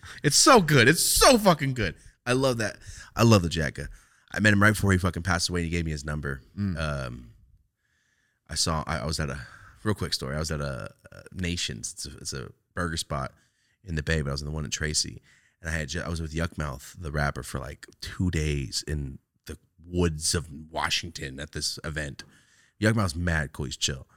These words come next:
Speaker 2: And, um, I walk into Nations. I just drove back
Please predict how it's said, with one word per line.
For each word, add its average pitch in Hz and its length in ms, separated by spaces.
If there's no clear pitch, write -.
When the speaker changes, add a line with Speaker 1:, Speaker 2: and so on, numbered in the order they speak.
Speaker 2:
And, 87 180
um, 64 400
I 87 60
walk 90 240
into 90 140
Nations. 90 540
I 85 120
just 87 280
drove 90 440
back 92 360